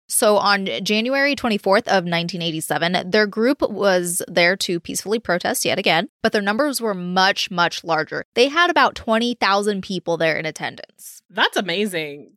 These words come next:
Speaker 2: That grew quick.
Speaker 1: That is amazing. It did.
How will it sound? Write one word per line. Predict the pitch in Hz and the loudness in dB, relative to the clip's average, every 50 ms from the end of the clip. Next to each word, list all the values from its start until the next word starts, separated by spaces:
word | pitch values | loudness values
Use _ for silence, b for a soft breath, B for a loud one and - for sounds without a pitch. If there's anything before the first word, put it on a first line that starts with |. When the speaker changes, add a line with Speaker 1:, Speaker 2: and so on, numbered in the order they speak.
| _ | _
Speaker 2:
That | - 294 403 | 0 0 0
grew | - - 262 208 | 0 -2 -4 -4
quick. | - - 208 202 170 147 - - - _ _ _ _ | -2 2 2 2 2 2 -2 -10 -20 _ _ _ _
Speaker 1:
That | 190 175 208 214 214 - | -2 2 2 2 4 2
is | 196 196 196 180 175 - | 0 0 0 -2 -4 -6
amazing. | - 180 170 160 156 156 151 143 - - 78 85 - - - | -6 -8 -6 -6 -8 -8 -8 -8 -10 -12 -12 -14 -16 -10 -6
It | 185 190 165 156 _ | -6 -6 -6 -6 _
did. | 180 185 175 147 135 143 170 | 0 2 2 2 0 -4 -6